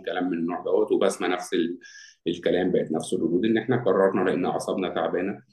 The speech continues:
ناخد أجازة نفصل فيها، وبعد كده هنرجع يعني، آه، على مصر. آه، بعد ما سألنا مشي، الشخص طبعا ال-، اللي واقف على الكاونتر ضابط الجوازات بدأ يعمل برضو نفس المكالمات: "ها، أسيبهم ولا إيه؟"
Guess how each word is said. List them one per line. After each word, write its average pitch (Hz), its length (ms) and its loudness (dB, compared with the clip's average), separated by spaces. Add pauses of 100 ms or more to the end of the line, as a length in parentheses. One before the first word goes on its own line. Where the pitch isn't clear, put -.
(160)
ناخد 95 340 0
أجازة 95 560 2
نفصل 92 460 -6
فيها، 98 280 0
وبعد 131 340 0
كده 139 240 0
هنرجع 113 460 2
يعني، 90 360 -8 (120)
آه، 92 200 -12 (560)
على 95 160 4
مصر. 95 380 -4
آه، 85 680 2 (540)
بعد 104 340 2
ما 92 460 -6
سألنا 101 460 0
مشي، 120 580 -2
الشخص 90 600 -4
طبعا 98 240 4
ال-، 92 360 0 (400)
اللي 90 100 2
واقف 98 200 4
على 85 100 0
الكاونتر 95 380 2
ضابط 95 240 0
الجوازات 85 400 0
بدأ 98 300 2
يعمل 95 280 2
برضو 95 240 2
نفس 98 260 -2
المكالمات: 90 640 -2
"ها، 92 200 4
أسيبهم 95 440 -2
ولا 87 260 -10
إيه؟" 95 180 -4